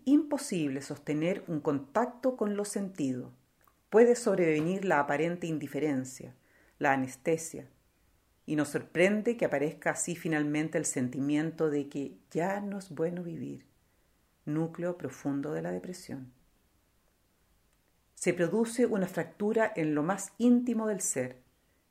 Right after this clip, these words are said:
El abuso implica ser brutalmente usado y anulado en la voluntad, incluso en aquellos casos en que no ha mediado violencia física.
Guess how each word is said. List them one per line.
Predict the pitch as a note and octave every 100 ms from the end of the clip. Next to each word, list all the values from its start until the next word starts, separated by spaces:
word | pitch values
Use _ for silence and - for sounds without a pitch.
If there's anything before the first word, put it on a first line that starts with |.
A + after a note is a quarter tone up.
| -
El | D#3
abuso | C3+ D3 G#3 - A3
implica | F#3 - F#3 F#3 G3+
ser | - G3 G3 F#3+
brutalmente | C3 C#3+ D3 - B3+ C#4 C#4 A#3+ A3+ A#3 A#3 A#3+ A#3 -
usado | - - - A#3 A#3+ B3 B3+ F#3+
y | F3
anulado | D#3+ D3+ E3 F#3+ G3+ -
en | G3
la | G3
voluntad, | G3+ F#3+ F#3 - B2+ B2 _ _ _ - -
incluso | - D#3+ B3 E4 - D3+ B2+
en | D#3
aquellos | D#3+ F3+ F3+ F#3
casos | G#3 G#3 A#3 A3+ -
en | D3+
que | D#3
no | E3
ha |
mediado | F3 D#3+ D3+ E3+ F#3
violencia | E3+ C3+ C3 B2+
física. | - C#4 - B2+ - -